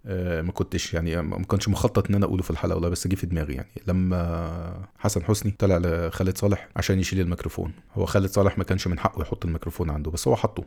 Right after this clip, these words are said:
من غير ما يستأذنه حتى، وصاحب الحق اللي كان طالع يطالب بحقه ما طالبش بحقه، ما قدرش أصلًا يطالب بحقه. طيب، ده قانون كده غير مكتوب بيقولك: "أنت تيجي لحد عندي وتقف، أنا أقوى منك، فأنا حر وهعمل اللي أنا عايزه،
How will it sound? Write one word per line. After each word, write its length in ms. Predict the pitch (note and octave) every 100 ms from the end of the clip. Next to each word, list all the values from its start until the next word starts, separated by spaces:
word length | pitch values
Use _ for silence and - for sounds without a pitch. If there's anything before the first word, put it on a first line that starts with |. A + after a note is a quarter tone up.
| -
من 80 | G2
غير 100 | G2+
ما 80 | G#2
يستأذنه 380 | F2 D2+ F2+ D#2+
حتى، 240 | - - -
وصاحب 320 | F#2+ - A2+ F#2
الحق 240 | - -
اللي 120 | F#2+ F2+
كان 140 | F#2+
طالع 320 | G2 F#2+ E2+
يطالب 460 | D#2+ - - F2+ E2
بحقه 300 | F2+ - G#2+ G#2 - _ _
ما 60 | -
طالبش 260 | F#2 F2
بحقه، 260 | - - - - _ -
ما 100 | E2
قدرش 280 | G#2+ -
أصلًا 360 | - - - E2+
يطالب 280 | E2 E2 F#2+
بحقه. 300 | - - - - _ _ _ _
طيب، 200 | C3 F#2+ - - - - - _ -
ده 300 | A#2 B2 A#2+ F#2+ - -
قانون 420 | - G2+ A2 C3
كده 260 | A2 A2+ A2+
غير 200 | G2+ A#2
مكتوب 440 | G2 - A#2 A#2 - -
بيقولك: 400 | G#2 G2 A2 G2
"أنت 140 | F2+
تيجي 220 | F2+ G#2+ G2+
لحد 280 | - F#2+
عندي 200 | F2+ F#2
وتقف، 520 | E2+ - - - - - _ _ _ _ _ _ - -
أنا 120 | E2
أقوى 240 | F#2+ F2+
منك، 380 | G2 A#2+ A#2+ - -
فأنا 260 | - G#2
حر 260 | F2+ G#2 F2+
وهعمل 300 | E2+ F#2 F2
اللي 120 | E2+
أنا 120 | F2+ F2
عايزه، 280 | B2 D3